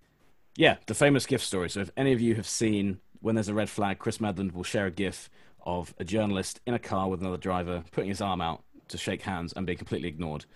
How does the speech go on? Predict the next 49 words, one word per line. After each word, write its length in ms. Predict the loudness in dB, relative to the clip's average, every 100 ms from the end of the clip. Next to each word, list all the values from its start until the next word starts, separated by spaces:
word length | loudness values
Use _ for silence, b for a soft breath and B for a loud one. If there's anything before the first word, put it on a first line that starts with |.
| b
That's 180 | -2 2
me. 240 | 4 2 0 -16 -18 -2
Um, 420 | 0 0 0 -6 b b b b b 0
had 160 | 2
it 80 | 2
a 80 | 0 -4 2
hot 160 | 4
lap. 260 | 6 2 -2
McLaren 400 | -4 0 2 0
said, 240 | 0 -2 -4 -18 -6
you 120 | -4
know, 40 |
"You 180 | -2 -4
can, 200 | -4 -4
you 80 | -6
can 140 | -4
have 120 | -2 -2
a 80 | -4
lap 200 | -2 -2
of 80 | -2
Hockenheim 500 | -4 -4 -2 -2 -4
twenty 300 | -4 -4 -2
eighteen." 400 | -4 -4 -6 -6 b b b b
Uh, 260 | -4 -4 -4
but 180 | -4
it 40 | -2
was 100 | -2
with 120 | 2
Ru-, 180 | 4 4
Rudy 200 | 4 6
Van 140 | 8 8
Buren, 240 | 6 4
who 100 | 2
just 300 | 0 0 2
won 240 | 2 4 4
their 300 | 2 0 -2
World's 220 | -2 -2 0
Fastest 340 | -4 -4 -4
Gamer 220 | -2 -2
competition, 540 | -4 -8 -8 -8 -6 -4
and 120 | -2
I 40 |
was 120 | -2
the 60 | -4
first 300 | 0 0 0
guy 160 | 0 2
in 120 | 0
with 120 | -2
him. 220 | -6 -10